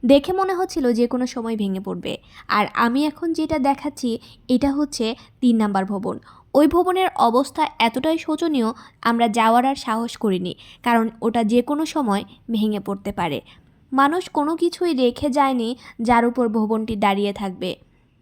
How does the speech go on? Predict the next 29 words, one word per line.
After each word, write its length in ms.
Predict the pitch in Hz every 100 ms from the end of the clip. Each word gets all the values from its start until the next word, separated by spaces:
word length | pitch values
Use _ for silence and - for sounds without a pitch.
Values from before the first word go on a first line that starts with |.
| -
পারলে 340 | 240 254 240 240 - - -
ওটুকুও 460 | 262 262 294 330 320
মনে 240 | 302 294
হয় 220 | 294 254 202 -
খুলে 260 | - 240 226
নিয়ে 200 | 214 196
যেত। 240 | 190 190 180 - _ - -
আসলে 320 | 220 - 247
মানুষ 340 | 226 214 226 -
কতটা 340 | - 220 226 233
রাক্ষসে, 640 | 214 196 196 247 233 196 196 - - -
এগুলো 300 | 240 208 226
না 140 | 208 190
দেখলে 300 | 196 202 226
বোঝার 360 | 196 185 202 190
উপায় 240 | 190 185
নাই। 180 | 190 185 - _ _ _ -
যাই 280 | 233 208 214
হোক, 180 | 240 - - - -
আজকের 420 | - 233 - 285 294
ব্লগটা 440 | 247 254 254 220 214 - - -
এই 120 | 233
পর্যন্তই। 600 | 208 208 202 202 196 196 - - _
আমরা 260 | - 220 226
এখন 220 | 214 214 240
নেমে 340 | 226 226 226 233
এসেছি। 380 | - 240 - 311 - -
আল্লাহ 300 | 254 262 285
হাফেজ। 500 | 277 247 233 233 233